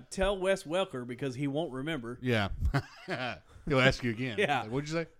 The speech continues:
Speaker 2: But, like, you know, it was, you said, you know, the forty-niners and stuff like that, Cowboys,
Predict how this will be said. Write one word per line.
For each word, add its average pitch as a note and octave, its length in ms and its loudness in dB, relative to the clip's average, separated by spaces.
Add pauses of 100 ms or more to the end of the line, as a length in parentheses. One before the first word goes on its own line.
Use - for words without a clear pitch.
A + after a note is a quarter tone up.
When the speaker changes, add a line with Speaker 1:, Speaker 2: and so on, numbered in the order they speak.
(640)
Speaker 2:
But, F3+ 160 4
like, E3+ 420 6
you D#3+ 100 -4
know, E3 120 6
it E3+ 100 8
was, E3+ 240 4 (260)
you D3 160 6
said, F3+ 420 2
you D3+ 100 -6
know, A2+ 320 0
the G2+ 320 -4
forty-niners A2+ 520 4
and F#2 40 -10
stuff A2 160 -2
like F#2+ 140 0
that, G2 280 0
Cowboys, F#2+ 460 0